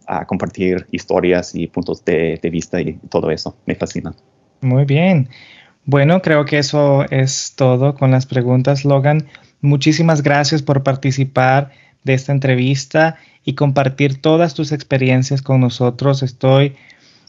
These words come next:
Speaker 2: muy seguro, cien por ciento, no vamos a usar la palabra ojalá porque estoy seguro <laughs> que esta entrevista va a servir de ánimo para muchos de nuestros oyentes que están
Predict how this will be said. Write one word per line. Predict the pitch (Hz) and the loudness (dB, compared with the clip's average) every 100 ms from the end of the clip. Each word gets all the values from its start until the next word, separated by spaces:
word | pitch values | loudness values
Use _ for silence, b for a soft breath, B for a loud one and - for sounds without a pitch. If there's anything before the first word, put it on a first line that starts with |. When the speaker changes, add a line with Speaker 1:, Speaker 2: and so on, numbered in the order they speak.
| - | 0
Speaker 2:
muy | 156 170 185 190 196 | 4 6 6 6 4
seguro, | 180 165 139 147 156 160 | 2 0 4 4 4 2
cien | - 175 170 | 2 0 2
por | 170 147 | -2 -2
ciento, | 139 139 139 147 147 | 0 2 2 2 0
no | 143 143 | 2 4
vamos | 156 156 135 | 4 2 0
a | 139 | 0
usar | 135 139 | 0 0
la | 135 | 2
palabra | 127 127 127 | 2 4 4
ojalá | 123 123 123 127 | 2 2 2 0
porque | 131 131 127 | 0 -4 -6
estoy | - 123 | -2 -2
seguro | 123 123 120 120 127 151 - - | 0 0 0 2 2 2 -2 -2
<laughs> | 147 135 - - - - | -2 -2 -10 -20 -20 -4
que | 143 139 139 135 B B _ - | 0 2 2 -2 B B _ -4
esta | 151 135 156 | -2 0 0
entrevista | 151 147 139 143 139 139 | 2 2 2 2 2 2
va | |
a | 135 | 2
servir | 139 131 131 131 123 | 2 0 2 2 2
de | 127 | 0
ánimo | 123 135 151 160 180 196 b b b | 2 2 2 0 0 -2 b b b
para | - 131 127 | 0 2 4
muchos | 135 139 139 156 | 4 2 0 0
de | 143 | 2
nuestros | 135 135 135 131 | 2 0 -2 -2
oyentes | 127 120 127 131 139 | 0 2 0 0 -2
que | - | -2
están | 120 - 120 123 135 | -8 -4 -2 2 0